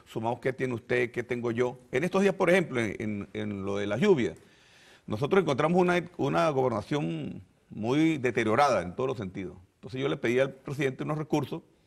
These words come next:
para reparar maquinarias. Reparé maquinarias de la gobernación, pero también ayudé a reparar maquinaria de las alcaldías de oposición. ¿Por qué? Porque para mí es más fácil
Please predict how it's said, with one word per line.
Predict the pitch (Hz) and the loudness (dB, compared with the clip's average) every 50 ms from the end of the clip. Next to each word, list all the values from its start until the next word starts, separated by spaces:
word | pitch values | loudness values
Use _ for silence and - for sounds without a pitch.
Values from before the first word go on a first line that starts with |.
| _ _ _ | _ _ _
para | - 113 110 | 0 0 0
reparar | 104 107 104 98 92 104 113 | 0 -2 -2 0 0 0 0
maquinarias. | 131 131 - 120 127 156 151 127 104 73 69 - - _ _ _ _ _ _ _ _ _ _ _ _ _ _ | 0 -2 0 0 2 2 2 0 -2 -6 -10 -12 -20 _ _ _ _ _ _ _ _ _ _ _ _ _ _
Reparé | - 101 110 120 113 - 104 104 120 | -8 -4 -2 -2 0 0 0 0 0
maquinarias | 151 175 170 - 131 127 135 139 123 113 | 0 -2 -2 0 0 0 0 2 2 2
de | 113 | 2
la | 107 104 | 2 2
gobernación, | 104 113 120 135 151 165 156 - 180 180 190 208 - - _ - | 2 2 2 0 -2 -2 0 4 4 4 4 2 -4 -12 _ -2
pero | 143 135 131 123 | 0 2 2 0
también | - 117 104 101 107 120 135 | 0 -2 -2 0 0 0 -2
ayudé | 147 143 120 120 123 131 139 127 - - _ - | -2 -2 -2 0 0 -2 -2 -4 -10 -16 _ -4
a | 104 104 | -4 -2
reparar | 98 101 101 - 101 110 | -2 -2 -2 -2 -2 -2
maquinaria | 127 127 - 107 110 120 135 151 160 - - | -4 -6 -6 -4 -4 -4 -4 -4 -8 -10 -10
de | - 104 104 113 123 | -12 -6 0 0 2
las | 113 117 110 120 | 2 2 0 0
alcaldías | 110 98 92 - 110 101 104 113 156 214 196 160 120 | -2 -4 -4 -4 -2 -2 0 2 2 2 4 4 2
de | 117 | 0
oposición. | - - - - - 85 - - 98 87 - | -2 -4 -6 -12 -12 -12 -12 -8 -10 -10 -8
¿Por | - - 120 - | -4 -4 -4 0
qué? | - 208 214 151 - - - - _ _ _ _ _ - - - _ _ | 2 2 2 2 0 -4 -12 -20 _ _ _ _ _ -20 -20 -20 _ _
Porque | - 165 147 160 170 | -2 0 2 2 2
para | - 170 143 139 | 4 6 6 6
mí | 151 202 233 | 6 4 2
es | |
más | 233 233 196 | 2 2 4
fácil | - 190 151 143 - - 165 160 190 - | 4 4 4 4 2 -2 -6 -6 -6 -12